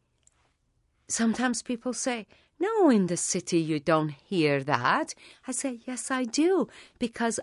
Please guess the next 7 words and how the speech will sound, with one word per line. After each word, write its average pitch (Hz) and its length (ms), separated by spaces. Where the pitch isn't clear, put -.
I 214 260
am 202 320
mindful 202 960
of 196 560
the 175 160
birds 196 880
singing, 311 760